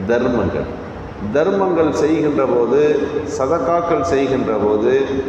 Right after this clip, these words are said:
அல்லாஹ் நமக்கு ஏற்படுத்தி இருக்கின்ற பல்வேறு விபத்துகளை, முசீபத்துகளை, சோதனைகளை போக்குகிறான்.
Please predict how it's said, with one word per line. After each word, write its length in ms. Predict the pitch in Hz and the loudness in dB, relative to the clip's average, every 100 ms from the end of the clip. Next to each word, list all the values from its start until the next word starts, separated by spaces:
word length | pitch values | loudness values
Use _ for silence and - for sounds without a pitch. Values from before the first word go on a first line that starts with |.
| 131 | -4
அல்லாஹ் 400 | - 123 147 143 | -2 0 2 0
நமக்கு 400 | - 120 123 120 | 0 0 0 0
ஏற்படுத்தி 480 | 131 143 139 139 135 | 0 0 0 0 2
இருக்கின்ற 400 | 123 120 123 113 | 0 0 -2 -2
பல்வேறு 720 | 101 120 131 139 139 135 139 123 | -2 -2 2 2 2 2 2 2
விபத்துகளை, 1040 | 117 160 160 147 127 131 127 135 120 110 | 2 2 0 0 0 2 2 2 0 0
முசீபத்துகளை, 960 | 107 160 160 139 - 113 113 123 123 | 0 0 0 0 0 0 2 2 0
சோதனைகளை 920 | 123 - 139 147 160 156 143 131 - 131 | -2 -2 0 2 2 2 0 0 0 0
போக்குகிறான். 1080 | 131 123 120 110 98 95 101 - - - | 0 0 0 -2 -2 0 0 -2 -4 -6